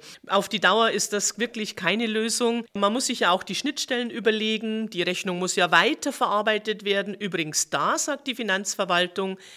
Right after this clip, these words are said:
weiterverarbeitet werden muss sie immer im elektronischen Format.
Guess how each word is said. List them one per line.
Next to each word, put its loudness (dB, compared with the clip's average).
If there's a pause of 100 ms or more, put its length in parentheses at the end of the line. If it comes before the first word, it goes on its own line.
(140)
weiterverarbeitet 0
werden -2
muss -4
sie -6
immer -2
im -2
elektronischen -4
Format. 0